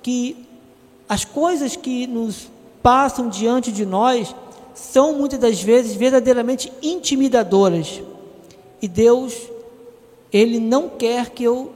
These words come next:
eu e você, nós, vivamos apoucados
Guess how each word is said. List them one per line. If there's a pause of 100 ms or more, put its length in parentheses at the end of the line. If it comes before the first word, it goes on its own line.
eu
e
você,
nós, (400)
vivamos (400)
apoucados